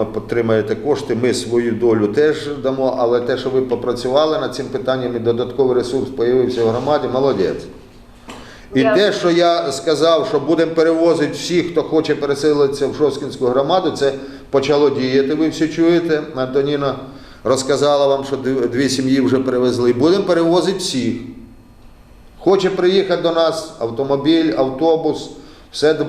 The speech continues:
Speaker 1: тому що в їх другого варіанту немає, як допомога з нашого боку.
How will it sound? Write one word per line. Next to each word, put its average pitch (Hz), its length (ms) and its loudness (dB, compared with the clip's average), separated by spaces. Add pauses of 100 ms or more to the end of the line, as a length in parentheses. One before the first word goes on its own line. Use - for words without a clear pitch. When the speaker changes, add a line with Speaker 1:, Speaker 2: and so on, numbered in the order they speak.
(460)
Speaker 1:
тому 160 300 2
що 165 160 2
в 131 100 -4
їх 180 360 2
другого 185 280 2
варіанту 170 460 2
немає, 143 380 0
як 131 180 0
допомога 135 580 0
з 113 60 -6
нашого 131 360 -2
боку. 90 240 -4